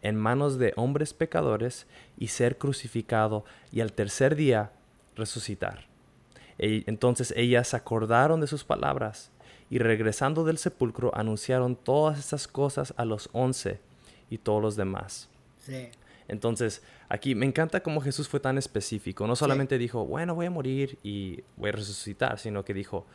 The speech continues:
Speaker 1: "Voy a ser crucificado". Dijo exactamente cómo iba a morir.
Speaker 2: Sí.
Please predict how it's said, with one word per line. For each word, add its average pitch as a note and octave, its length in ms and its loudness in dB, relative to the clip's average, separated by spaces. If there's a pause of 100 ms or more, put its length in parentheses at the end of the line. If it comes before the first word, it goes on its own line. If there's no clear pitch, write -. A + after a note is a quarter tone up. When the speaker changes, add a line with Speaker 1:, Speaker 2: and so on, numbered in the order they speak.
(320)
Speaker 1:
"Voy G#2+ 100 0
a A2+ 60 2
ser A2+ 180 0
crucificado". C#3 720 0
Dijo B2+ 180 -2
exactamente B2+ 580 -4
cómo D#3 320 -4
iba D3+ 100 0
a - 20 0
morir. A#2 420 -4
Speaker 2:
Sí. C#3 260 -14